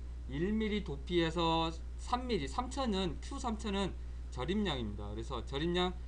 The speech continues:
삼 밀리, 삼천 밀리가 아니에요. 삼 밀리 가공하고 일 밀리 도피하고 삼 밀리 가공하고 일 밀리 도피하고, 어, 요런 거예요. 그래서 여기를 일 밀리 주냐?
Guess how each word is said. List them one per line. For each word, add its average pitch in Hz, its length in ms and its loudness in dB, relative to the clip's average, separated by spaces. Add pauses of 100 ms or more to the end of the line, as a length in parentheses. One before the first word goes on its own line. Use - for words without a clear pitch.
(160)
삼 254 260 -2
밀리, 143 240 0 (600)
삼천 247 360 -2
밀리가 220 280 2
아니에요. 123 300 0
삼 214 300 -4
밀리 196 480 4
가공하고 170 800 2 (300)
일 139 160 -2
밀리 170 240 4
도피하고 156 720 0
삼 180 200 -4
밀리 175 220 2
가공하고 151 460 0
일 143 160 0
밀리 180 180 4
도피하고, 127 500 -6 (600)
어, 117 280 -2
요런 180 380 4
거예요. 110 320 -2 (160)
그래서 160 300 2 (680)
여기를 190 540 4 (240)
일 196 200 2
밀리 269 300 2
주냐? 165 420 4